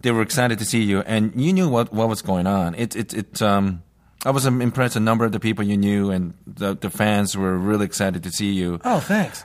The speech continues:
Speaker 2: Yeah,
Speaker 1: And,
Speaker 2: it's fun.
Speaker 1: and, and, um, you
Speaker 2: I've been
Speaker 1: know
Speaker 2: going for a l-, number of years, like, probably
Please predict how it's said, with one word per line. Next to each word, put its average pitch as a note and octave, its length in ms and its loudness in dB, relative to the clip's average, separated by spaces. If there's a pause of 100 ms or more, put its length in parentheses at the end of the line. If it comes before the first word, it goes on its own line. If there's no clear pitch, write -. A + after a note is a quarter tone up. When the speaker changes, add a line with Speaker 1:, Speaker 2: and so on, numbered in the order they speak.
Speaker 2:
Yeah, F#3+ 80 -2
Speaker 1:
And, G3 180 2
Speaker 2:
it's A3 80 -4
fun. G#3 220 0
Speaker 1:
and, G2+ 160 -10
and, G2 300 0
um, F#2+ 640 0
you B2 80 -2
Speaker 2:
I've D#3 80 2
been G#3 60 2
Speaker 1:
know G3+ 80 2
Speaker 2:
going G3+ 100 4
for E3+ 80 -2
a F3 60 2
l-, E3 200 2
number D#3 220 0
of C#3+ 80 -2
years, A2 320 -8
like, A2 140 -14 (200)
probably B2+ 600 -4